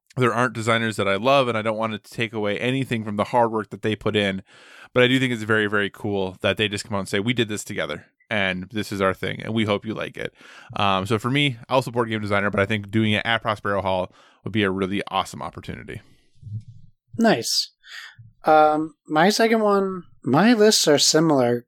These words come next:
Speaker 2: kind of, <laughs> uh, to each other. Uh, my second one, I would just, I would love to be in board gaming P R for a
Speaker 1: Hmm.
Speaker 2: company. Um, I really feel like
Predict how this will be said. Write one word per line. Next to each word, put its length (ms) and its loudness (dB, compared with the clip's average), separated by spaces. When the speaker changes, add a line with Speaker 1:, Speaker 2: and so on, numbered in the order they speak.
Speaker 2:
kind 320 0
of, 220 -8
<laughs> 220 2
uh, 200 2
to 100 0
each 200 2
other. 240 0
Uh, 280 6
my 140 2
second 380 4
one, 520 2
I 100 4
would 120 4
just, 360 2
I 140 4
would 180 2
love 240 4
to 100 -4
be 500 2
in 200 2
board 220 4
gaming 560 0
P 220 -4
R 340 -2
for 200 0
a 100 2
Speaker 1:
Hmm. 60 -2
Speaker 2:
company. 600 2
Um, 540 -4
I 60 2
really 240 6
feel 280 4
like 380 2